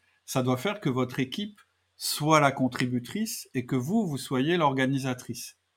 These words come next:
Euh, évidemment, on garde toujours de la contribution, hein, c'est assez rare les postes où on est purement manager,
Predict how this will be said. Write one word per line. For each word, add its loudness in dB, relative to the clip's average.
Euh, 0
évidemment, 4
on 2
garde 4
toujours -6
de 0
la 0
contribution, -4
hein, 0
c'est -6
assez -2
rare 6
les 0
postes -4
où -4
on -2
est -4
purement -2
manager, -2